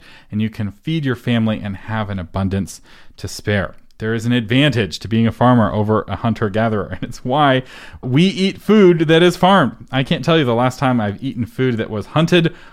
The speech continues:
or gathered. <laughs> It just doesn't happen much anymore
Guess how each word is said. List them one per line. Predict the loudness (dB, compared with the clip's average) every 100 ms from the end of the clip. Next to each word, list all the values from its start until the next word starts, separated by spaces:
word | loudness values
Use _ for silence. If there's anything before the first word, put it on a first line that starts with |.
| -8
or | 0 2
gathered. | 4 4 4 2 -2 -6 -2
<laughs> | -2 -2
It | -6 -6 -10
just | 0 0 2 -2
doesn't | -2 0
happen | -2 -2 -2 -6 -10 -20 -12
much | -8 -8 -8 -12
anymore | -8 -4 -2 -4 -8